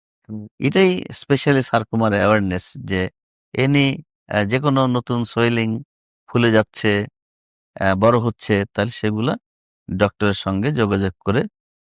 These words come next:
Speaker 2: আহ, একটা ইভ্যালুয়েশন
Speaker 1: ইভ্যালুয়েশন।
Speaker 2: বা এটা কি ধরনের বিষয়, এটা জানার দরকার আছে।
Speaker 1: স্যার, আপনি এই যে সার্কোমা নিয়ে যে যত, ও, কথাগুলো বললেন, তো বোঝা যাচ্ছে এটার ব্যাপ্তিটা আসলে অনেক বড়। শরীরের যেহেতু সফট টিস্যু আছে, অনেক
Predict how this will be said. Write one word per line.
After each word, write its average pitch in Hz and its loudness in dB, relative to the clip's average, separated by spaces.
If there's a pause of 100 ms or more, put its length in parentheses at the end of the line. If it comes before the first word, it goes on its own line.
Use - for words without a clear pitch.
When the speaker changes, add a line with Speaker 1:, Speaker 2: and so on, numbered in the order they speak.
(280)
Speaker 2:
আহ, 90 0
একটা 85 -2
ইভ্যালুয়েশন 120 2 (140)
Speaker 1:
ইভ্যালুয়েশন। 92 -8
Speaker 2:
বা 90 2
এটা 92 0 (100)
কি 117 -2
ধরনের 104 0
বিষয়, 98 -2 (540)
এটা - -4
জানার 90 0
দরকার 85 -2
আছে। - -10 (680)
Speaker 1:
স্যার, 120 -4
আপনি 107 -2 (320)
এই 120 2
যে 123 0
সার্কোমা 135 0
নিয়ে 131 2
যে 113 2 (200)
যত, 110 -2 (280)
ও, 110 -4
কথাগুলো 120 -2
বললেন, 123 0
তো 110 -2
বোঝা 131 2
যাচ্ছে 151 -2
এটার 151 0 (340)
ব্যাপ্তিটা 156 2
আসলে 139 0
অনেক 120 2
বড়। 101 0
শরীরের 127 0 (340)
যেহেতু 123 0
সফট 123 -2
টিস্যু 135 0
আছে, 123 0
অনেক 107 0